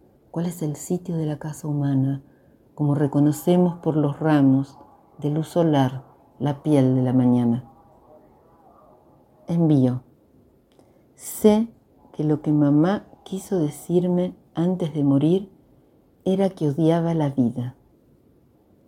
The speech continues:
Odiamos la vida porque no puede vivirse y queremos vivir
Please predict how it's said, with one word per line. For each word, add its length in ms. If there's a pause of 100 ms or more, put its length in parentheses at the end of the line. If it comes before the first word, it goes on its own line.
(280)
Odiamos 600
la 160
vida 460 (520)
porque 300
no 240
puede 280
vivirse 640 (680)
y 120
queremos 600
vivir 480